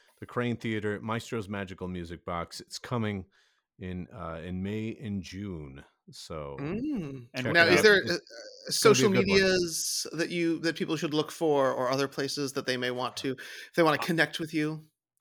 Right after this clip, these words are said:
Speaker 1: I don't think, um, any of this is up yet on,
Speaker 2: Oh, oh,
Speaker 1: uh,
Speaker 2: very
Speaker 1: it, it's
Speaker 2: exciting.
Speaker 1: a, it's at the Crane
Speaker 3: It's a
Speaker 1: Theater. Yeah,
Speaker 3: scoop, a
Speaker 1: it
Speaker 3: Beer
Speaker 1: is.
Speaker 3: Vengers scoop.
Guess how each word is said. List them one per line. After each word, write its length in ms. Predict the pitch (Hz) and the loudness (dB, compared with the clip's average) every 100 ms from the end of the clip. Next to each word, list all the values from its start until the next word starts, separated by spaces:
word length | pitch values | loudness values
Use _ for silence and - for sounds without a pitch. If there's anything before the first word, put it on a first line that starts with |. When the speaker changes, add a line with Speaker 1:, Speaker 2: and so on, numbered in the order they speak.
| - | -8
Speaker 1:
I 60 | 123 | -2
don't 340 | 131 160 - | 0 0 -4
think, 440 | - 165 156 - - | -4 -4 -4 -8 -10
um, 400 | 123 120 117 110 - | -2 0 0 -2 -4
any 240 | 127 135 | -4 -2
of 100 | 131 | -2
this 240 | 110 120 120 | -4 -6 -6
is 180 | 98 98 _ | -8 -10 _
up 220 | 104 98 - | -6 -6 -8
yet 420 | 85 73 - - - | -10 -10 -12 -18 -14
on, 220 | 95 90 90 | -10 -6 2
Speaker 2:
Oh, 160 | 139 202 | 6 8
oh, 440 | 339 135 - 139 | 6 4 2 0
Speaker 1:
uh, 20 | 165 | 2
Speaker 2:
very 240 | 135 127 | 2 2
Speaker 1:
it, 80 | 131 | 4
it's 220 | 139 131 | 2 2
Speaker 2:
exciting. 160 | 160 127 | 0 0
Speaker 1:
a, 60 | |
it's 140 | 135 - | 0 2
at 100 | 151 | 2
the 80 | 151 | 0
Crane 420 | - 143 139 131 | -2 0 2 0
Speaker 3:
It's 260 | 123 123 117 | -2 -2 0
a 60 | 98 | 0
Speaker 1:
Theater. 60 | |
Yeah, 160 | 98 110 | 0 6
Speaker 3:
scoop, 220 | 101 - | 6 6
a 20 | 143 | 4
Speaker 1:
it 80 | |
Speaker 3:
Beer 140 | 127 180 | 4 4
Speaker 1:
is. 60 | |
Speaker 3:
Vengers 340 | 185 185 160 151 | 4 2 0 -4
scoop. 480 | - - 180 - | -4 0 2 0